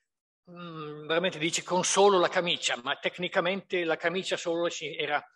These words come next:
equivaleva a dire nudo, no? Con solo la camicia, al bailo Civran.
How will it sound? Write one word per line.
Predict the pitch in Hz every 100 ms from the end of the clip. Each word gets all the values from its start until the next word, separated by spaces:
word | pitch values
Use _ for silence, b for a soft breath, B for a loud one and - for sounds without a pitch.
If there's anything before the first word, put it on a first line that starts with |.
| -
equivaleva | - 165 143 156 143
a |
dire | 143 135
nudo, | 107 107 110
no? | 147 170 127 _
Con | 147
solo | - 175
la | 131
camicia, | - 185 156 196 - B B B B B B -
al | 226 240 180
bailo | 165 165 170 165 -
Civran. | - 170 135 117 120 127